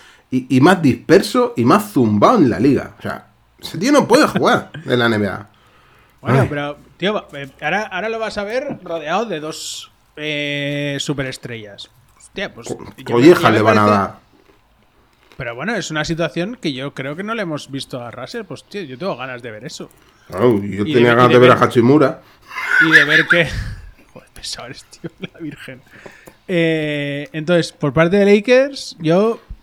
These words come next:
Speaker 2: eh, creo que por lo que han dado, petróleo. Encima la, la ronda es protegida top cuatro, así que me parece oro.
Speaker 1: Se meten en
Speaker 2: Eh,
Speaker 1: playoff,
Speaker 2: Utah,
Speaker 1: ¿no? ¿Tú lo ves?
Speaker 2: Utah,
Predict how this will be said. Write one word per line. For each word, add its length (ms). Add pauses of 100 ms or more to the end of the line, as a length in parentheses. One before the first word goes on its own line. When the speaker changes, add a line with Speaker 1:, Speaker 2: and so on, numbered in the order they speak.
Speaker 2:
eh, 140
creo 180
que 300 (220)
por 140
lo 120
que 80
han 140
dado, 340 (300)
petróleo. 440
Encima 300
la, 140
la 160
ronda 260
es 60
protegida 440
top 180
cuatro, 420 (680)
así 220
que 160
me 140
parece 400
oro. 260 (320)
Speaker 1:
Se 120
meten 260
en 60
Speaker 2:
Eh, 40
Speaker 1:
playoff, 280
Speaker 2:
Utah, 200
Speaker 1:
¿no? 220 (140)
¿Tú 100
lo 100
ves? 260
Speaker 2:
Utah, 840